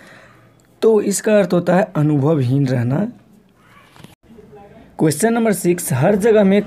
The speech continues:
कौन सा समास है? यहाँ पे समास है, यहाँ पे ये समाप्त नहीं है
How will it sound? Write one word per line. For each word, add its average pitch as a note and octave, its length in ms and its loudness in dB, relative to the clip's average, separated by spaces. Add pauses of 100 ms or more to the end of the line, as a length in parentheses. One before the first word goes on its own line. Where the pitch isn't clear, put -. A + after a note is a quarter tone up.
कौन G3+ 260 2
सा F#3 200 2
समास D#3 560 0
है? C#3+ 180 0
यहाँ E3 240 -2
पे E3 140 -4
समास E3 580 0
है, C3 140 -2 (880)
यहाँ C3+ 140 -4
पे C#3+ 220 -6
ये C#3 180 -2
समाप्त D3 540 -4
नहीं B2+ 220 -2
है B2+ 180 -4